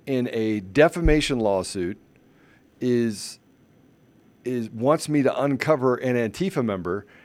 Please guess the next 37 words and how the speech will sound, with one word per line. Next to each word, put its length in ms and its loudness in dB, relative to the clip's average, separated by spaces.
and 140 0
yet 180 4
these 200 -4
Antifa 460 2
members 360 2
are 100 0
in 180 -4
the 100 0
streets 380 -2
stabbing 520 2
people. 380 -6
They're, 280 2
they're 240 4
in 80 4
the 60 4
streets 360 0
trying 260 2
to 80 -2
kill 320 2
people. 420 -4
Y-, 120 -6
you 140 6
have 80 8
the 120 6
Kyle 480 2
Rittenhouse, 680 2
and, 220 -2
and 120 0
they 100 10
want 220 2
me 80 8
to 80 4
give 280 4
up 160 6
this 140 2
person's 460 -2
name, 460 -2